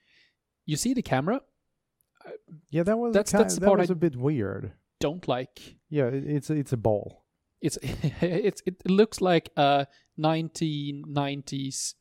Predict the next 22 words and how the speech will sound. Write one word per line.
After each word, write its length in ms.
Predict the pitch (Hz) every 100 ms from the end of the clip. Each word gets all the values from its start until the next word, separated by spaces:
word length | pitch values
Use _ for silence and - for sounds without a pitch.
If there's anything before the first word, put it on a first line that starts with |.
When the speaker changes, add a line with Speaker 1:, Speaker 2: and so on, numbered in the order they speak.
| 135
Speaker 1:
webcam. 580 | 139 131 - 120 113 - _ - - - _ - -
Speaker 2:
It 100 | 240
does. 420 | 185 254 120 107 - -
Speaker 1:
With 160 | 160
four 400 | - - - 135
K 200 | 120 127
resolution, 520 | 123 127 143 202 151 120
mind. 300 | 110 143 139
Speaker 2:
Mm, 160 | 127
four 160 | - 127
K 160 | 120 113
plus. 500 | 147 139 - - - _ _ _ -
Speaker 1:
No, 180 | 170 226
four 220 | - 185
K 200 | - 170
for 120 | 151
the 80 | 139
camera. 340 | 139 135 131 139
Speaker 2:
All 120 | 135
right. 300 | 120 - - _ - - - - - - _ _ _ -
Speaker 1:
Um, 600 | 131 131 135 135 135 - _ _ _ _ _ _ _ _ _ _ _ _ _ _ _ _ _ _ -
and, 200 | 214 202